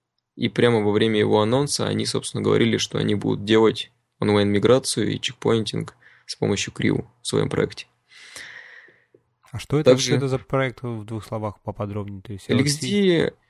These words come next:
Speaker 1: я на самом деле вот деталей не очень знаю.
Speaker 2: Ну, Л Икс Ди,
Speaker 1: Это
Speaker 2: ладно,
Speaker 1: что-то,
Speaker 2: Linux
Speaker 1: это что-то
Speaker 2: Containers,
Speaker 1: вроде
Speaker 2: а вот Л Икс Ди, да, это хотя бы, хотя бы в принципе про что это?
Speaker 1: Это проект над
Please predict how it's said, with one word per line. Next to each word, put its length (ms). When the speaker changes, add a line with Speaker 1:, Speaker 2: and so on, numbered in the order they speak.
Speaker 1:
я 180
на 80
самом 240
деле 200
вот 360
деталей 800
не 120
очень 280
знаю. 400
Speaker 2:
Ну, 200
Л 120
Икс 180
Ди, 60
Speaker 1:
Это 80
Speaker 2:
ладно, 160
Speaker 1:
что-то, 120
Speaker 2:
Linux 140
Speaker 1:
это 140
что-то 240
Speaker 2:
Containers, 180
Speaker 1:
вроде 180
Speaker 2:
а 220
вот 160
Л 140
Икс 180
Ди, 200
да, 240
это 220
хотя 260
бы, 280
хотя 260
бы 120
в 100
принципе 460
про 180
что 200
это? 200
Speaker 1:
Это 220
проект 500
над 320